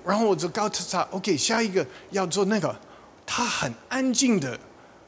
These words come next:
非常的忙，去做这些事情，不会抱怨。然后我教其他的孩子，然后他们就开始，然后说：“那，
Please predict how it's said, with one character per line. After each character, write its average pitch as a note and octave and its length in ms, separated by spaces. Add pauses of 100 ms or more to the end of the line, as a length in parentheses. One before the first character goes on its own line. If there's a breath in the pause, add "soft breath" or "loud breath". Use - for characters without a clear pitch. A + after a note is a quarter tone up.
(180 loud breath)
非 A#3+ 240
常 F#3+ 380
的 E3 100
忙， D3+ 460 (460 loud breath)
去 G#3+ 200
做 G#3+ 240
这 G3+ 200
些 G3 120
事 F#3+ 220
情， C3 280
不 A#3+ 200
会 F#3+ 160
抱 F#3 260
怨。 F3 240 (560 loud breath)
然 D3+ 120
后 F3 100
我 D#3+ 80
教 F#3+ 240
其 F#3 180
他 G3 200
的 F3+ 100
孩 D3+ 160
子， C3+ 180 (520 loud breath)
然 C3+ 80
后 D3 100
他 D#3 160
们 E3+ 120
就 C#3+ 120
开 D#3 220
始， D3 240
然 D#3+ 120
后 E3+ 160
说 F3 320 (680 loud breath)
：“那， C4 360